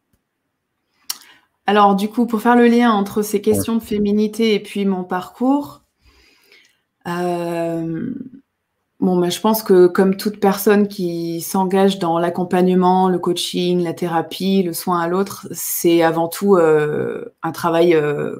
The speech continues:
Speaker 1: qui vient de soi. C'est aussi le parcours, euh, personnel qu'on, qu'on traverse. Et, euh, pour ma part, euh, c'est vrai que avant, je m'en rendais pas compte, mais j'étais tout le temps dans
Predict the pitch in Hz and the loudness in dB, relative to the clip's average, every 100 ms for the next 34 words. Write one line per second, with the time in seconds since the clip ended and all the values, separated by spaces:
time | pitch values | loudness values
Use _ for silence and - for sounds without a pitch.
0 | - 156 156 156 - 214 214 - - - | -12 -6 -2 -2 2 0 0 -8 -18 -4
1 | 156 151 151 - 160 160 165 - 170 160 | -2 -2 -6 -6 -6 -4 -6 -4 -4 -2
2 | 160 156 160 147 170 175 180 - 156 151 | -4 -6 -10 -8 -4 -2 -2 -4 -6 -6
3 | 151 156 - 175 220 - - _ - - | -10 -14 -4 2 2 0 -14 _ -20 -16
4 | - - - - - _ - 185 185 165 | -14 -14 -16 -18 -20 _ 4 4 6 4
5 | 160 160 160 156 156 - _ _ _ _ | 2 2 0 -2 -4 -10 _ _ _ _
6 | _ - - - 196 185 175 165 233 233 | _ -18 -18 -6 -2 0 -2 -2 4 4
7 | 233 190 175 175 - 180 190 240 240 196 | 4 2 2 -2 -4 -4 0 0 0 0
8 | 165 160 160 160 160 _ _ _ _ _ | 0 0 -2 -4 -8 _ _ _ _ _
9 | _ _ _ _ 190 226 285 220 185 185 | _ _ _ _ 2 4 4 4 4 2
10 | 180 180 233 233 214 233 - - _ _ | 0 2 0 0 -4 -6 -8 -16 _ _
11 | _ _ _ 196 202 190 202 202 - 240 | _ _ _ 2 4 4 2 0 0 0
12 | 254 - - 247 240 226 220 240 262 - | -2 -10 -8 -6 -6 -4 -2 -4 -6 -12
13 | 180 185 190 185 175 - | -6 -2 0 0 -2 -6